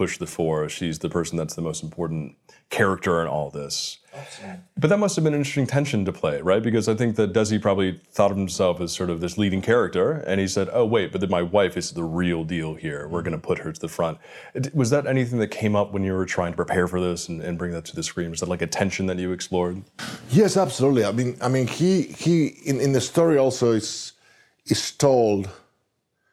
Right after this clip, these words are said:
Speaker 3: how he felt with that,
Speaker 2: Mm.
Speaker 3: with being, as they call, the second banana.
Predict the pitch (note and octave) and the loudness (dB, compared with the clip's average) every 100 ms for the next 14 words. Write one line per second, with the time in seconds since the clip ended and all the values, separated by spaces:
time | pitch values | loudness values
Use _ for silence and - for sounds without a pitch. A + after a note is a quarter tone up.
0 | _ _ _ - C3 A#2 A2+ - C3 A#2 | _ _ _ 2 2 4 0 2 4 4
1 | F#2 E2 E2 E2 - F#2+ F#2 D#2+ G#2+ A2 | 0 -2 -4 -4 -8 -6 -4 0 0 2
2 | G#2+ F#2+ - D#2+ F2 F2+ G2+ F#2 E2 G#2 | 2 -2 -4 -6 -4 -2 0 0 -2 -4
3 | F#2+ F#2 F2+ G2 F#2 D#2 | -2 -2 -2 -2 -4 -6